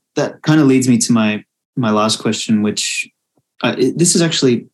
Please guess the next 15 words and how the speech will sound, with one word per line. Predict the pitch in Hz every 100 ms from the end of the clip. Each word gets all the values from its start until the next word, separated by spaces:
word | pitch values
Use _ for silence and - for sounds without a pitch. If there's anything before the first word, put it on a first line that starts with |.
| _
I | 120 117
hadn't | 123 123 110
listed | 110 - 110
it | 104
on | 104
my | 101 101 - _ _ _ -
questions | - 104 - 104 95
here, | 101 95
but | 104 101
it's | 95
something | - 113 - 104
I've | 98
been | 101 92
pondering | 110 107 101 95
recently. | 101 107 113 107 92 92